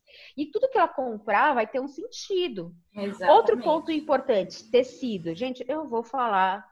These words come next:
Speaker 1: Quem me conhece
Speaker 2: Sim.
Speaker 1: sabe, eu vou
Speaker 2: Cada
Speaker 1: falar da calça
Speaker 2: tecido
Speaker 1: legging.
Speaker 2: também passa uma coisa, é.
Speaker 1: Ai, meu Deus do céu,
Speaker 2: Ah,
Speaker 1: deixa eu
Speaker 2: é,
Speaker 1: falar
Speaker 2: essa é a
Speaker 1: da
Speaker 2: moda
Speaker 1: calça
Speaker 2: de
Speaker 1: legging.
Speaker 2: frio, moda de frio. <laughs> Moda de inverno.
Speaker 1: O que acontece? A pessoa bateu uma brisa, ela tá me colocando uma bal-,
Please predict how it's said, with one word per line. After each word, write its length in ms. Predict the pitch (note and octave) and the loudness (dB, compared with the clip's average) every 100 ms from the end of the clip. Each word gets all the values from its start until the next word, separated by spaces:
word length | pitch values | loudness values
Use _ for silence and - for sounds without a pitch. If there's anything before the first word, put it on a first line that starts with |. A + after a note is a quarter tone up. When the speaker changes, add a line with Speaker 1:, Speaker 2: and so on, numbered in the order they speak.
| - - | -20 2
Speaker 1:
Quem 200 | E4+ F#4 | 4 4
me 120 | D#4+ | 0
conhece 400 | - B3+ B3 B3 | 4 6 6 4
Speaker 2:
Sim. 100 | F#3 | -2
Speaker 1:
sabe, 320 | F#3 A3 A3+ A#3 | 2 4 4 4
eu 100 | B3+ | 4
vou 200 | B3+ C#4+ | 6 8
Speaker 2:
Cada 320 | D#4 C4 B3+ | 8 8 8
Speaker 1:
falar 0 | - | 6
da 60 | B3+ | 6
calça 200 | B3 A#3 | 4 4
Speaker 2:
tecido 260 | A#3+ D#4+ F4+ | 6 6 8
Speaker 1:
legging. 160 | B3 A3+ | 8 8
Speaker 2:
também 240 | B3 E4+ - | 6 2 4
passa 440 | D#4+ C#4 D4 D#4 | 6 6 4 0
uma 220 | D4 D#4 | 0 -2
coisa, 420 | D#4 B3 F#3 F#3 | 2 2 2 -2
é. 180 | F#3 F3+ G3+ A3+ | -2 0 -2 0
Speaker 1:
Ai, 600 | C4+ D4 D4+ D#4 C4 C4 | 2 6 6 6 6 4
meu 380 | C#4 B3 B3 G3+ | 4 4 2 4
Deus 360 | A#3+ B3 B3 - | 6 6 6 2
do 140 | B3 | -2
céu, 360 | - - B3+ A#3+ | -4 -2 2 6
Speaker 2:
Ah, 60 | A#3 | 10
Speaker 1:
deixa 140 | D4 | 10
eu 40 | |
Speaker 2:
é, 160 | D4 C4 | 10 6
Speaker 1:
falar 100 | B3 | 4
Speaker 2:
essa 80 | C4 | 6
é 100 | D#4 | 6
a 20 | |
Speaker 1:
da 20 | |
Speaker 2:
moda 140 | D4 D4 | 8 6
Speaker 1:
calça 120 | D#4 | 4
Speaker 2:
de 60 | E4 | 2
Speaker 1:
legging. 160 | E4 D4+ | 0 0
Speaker 2:
frio, 180 | B3+ G#3+ | 2 2
moda 220 | G#3+ A#3+ | 2 0
de 120 | B3+ | -4
frio. 320 | - F#3+ D#3 - _ | -6 -10 -12 -16 _
<laughs> 1300 | - A#3+ - D5+ C#5 - - E4 D#4+ D#4 C#4 - C4 - - | -8 -6 -6 -8 -10 -4 0 2 2 0 -4 -6 -8 -10 0
Moda 220 | B3+ C#4 | 0 2
de 80 | C#4+ | 0
inverno. 400 | G#3+ E3 E3+ F#3+ | 0 -2 -4 -2
Speaker 1:
O 20 | |
que 80 | G#4 | 0
acontece? 640 | G#4+ G4+ F4 G#3+ F#3 - | 2 2 6 6 4 -2
A 120 | - | -2
pessoa 500 | - G4 - F#4 - - | -2 -2 -2 -2 -2 -8
bateu 420 | B3 D#4 D#4 F#4+ | 0 2 2 0
uma 220 | A#4+ A4 | 2 2
brisa, 400 | C#4 G#3 C#4 A#3 | 2 0 -2 0
ela 100 | G3+ | -2
tá 100 | G#3+ | -2
me 100 | B3+ | -4
colocando 260 | C4 B3 B3 | -4 -6 -4
uma 160 | A#3+ A#3 | -2 0
bal-, 280 | A#3+ B3+ | 0 0